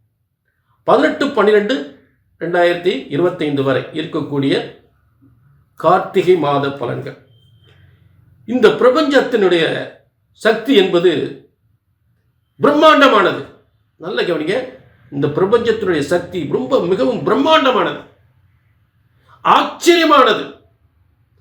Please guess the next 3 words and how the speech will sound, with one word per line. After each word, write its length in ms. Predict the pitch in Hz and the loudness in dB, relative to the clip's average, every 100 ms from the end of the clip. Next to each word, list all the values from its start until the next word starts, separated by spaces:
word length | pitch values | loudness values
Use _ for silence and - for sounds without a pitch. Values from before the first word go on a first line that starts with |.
| _ - | _ -6
அதிசயமானது, 920 | 160 240 339 - 330 311 285 202 143 - - - - - _ _ _ _ _ - | 0 4 4 4 2 4 2 2 -2 -8 -18 -20 -20 -20 _ _ _ _ _ -6
அப்படியே 580 | - 254 - 320 320 339 | 0 0 2 2 4 4
நடக்கக்கூடியது. 920 | 254 240 349 359 349 302 277 262 196 | 4 4 4 2 0 0 2 4 4